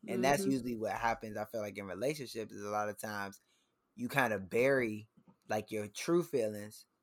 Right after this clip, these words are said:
Speaker 1: in order to protect the other person or because you're comfortable, whatever the case may be.
Speaker 2: Mm-hmm.
Speaker 1: But, but you go so much time just kind of believing the lie that it's like, you're like, "Okay,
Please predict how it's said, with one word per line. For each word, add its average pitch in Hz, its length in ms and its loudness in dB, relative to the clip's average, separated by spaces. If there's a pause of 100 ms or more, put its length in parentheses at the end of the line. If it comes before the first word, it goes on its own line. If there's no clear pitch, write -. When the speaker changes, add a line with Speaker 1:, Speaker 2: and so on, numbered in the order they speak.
(460)
Speaker 1:
in 127 160 0
order 120 260 2
to 107 120 -10 (480)
protect 135 400 2
the 123 80 2
other 123 160 4
person 123 440 -2
or 98 60 -6
because 98 280 -8
you're 98 100 -8
comfortable, 107 480 -6
whatever 120 360 4
the 110 80 -6
case 104 260 -10
may 107 120 -12
be. - 260 -14 (260)
Speaker 2:
Mm-hmm. 196 320 0
Speaker 1:
But, 120 220 4 (220)
but 117 300 4 (500)
you 131 240 0
go 135 240 8
so 139 160 2
much 127 280 0
time 135 500 2
just 120 200 -4
kind 123 300 0
of 110 240 -2
believing 117 460 -2
the 104 60 -4
lie 107 540 4 (480)
that 113 180 2
it's 113 180 -2
like, 110 460 2 (600)
you're 117 160 -2
like, 107 220 0
"Okay, 104 560 0